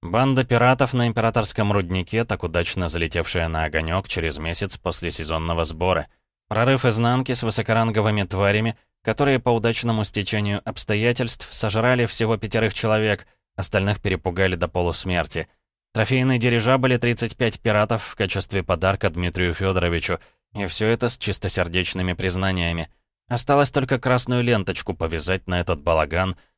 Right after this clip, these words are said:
и можно орден на грудь получать за предотвращение крупнейшего хищения за лет пять. Вот только Дмитрий Федорович не был дураком. Все последние проблемы с упущением ментатора из разработки и посторонним воздействием на него,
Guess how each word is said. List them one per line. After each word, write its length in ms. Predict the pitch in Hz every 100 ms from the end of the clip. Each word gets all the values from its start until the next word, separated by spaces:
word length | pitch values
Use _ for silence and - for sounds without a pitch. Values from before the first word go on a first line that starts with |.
| _
и 80 | 98
можно 380 | 135 127 127 -
орден 500 | 123 107 95 95 92
на 100 | 87
грудь 320 | 78 98 -
получать 580 | - 82 80 90 98 85
за 80 | 82
предотвращение 880 | 85 80 76 80 78 90 87 95
крупнейшего 640 | 92 90 - 85 85 92 85
хищения 680 | - 73 - 82 82 85 82
за 160 | 78
лет 260 | 78 78 -
пять. 300 | - 90 87 - _ _ _ _ _
Вот 180 | 110 135
только 280 | 147 131 131
Дмитрий 380 | 127 131 127
Федорович 560 | 123 131 127 123 123 -
не 120 | 127
был 180 | 113 113
дураком. 580 | 104 113 107 120 110 87 _ _ _ _
Все 160 | - 143
последние 480 | 147 - 143 131 123
проблемы 460 | 120 113 143 139
с 100 | 117
упущением 600 | 104 104 - 107 104 104
ментатора 680 | 98 98 92 104 98 98 92
из 100 | 87
разработки 680 | 92 87 87 80 113 - 95
и 80 | 82
посторонним 600 | 82 - 90 87 87 87
воздействием 600 | 85 80 90 - 90 85
на 60 | 82
него, 400 | 80 73 90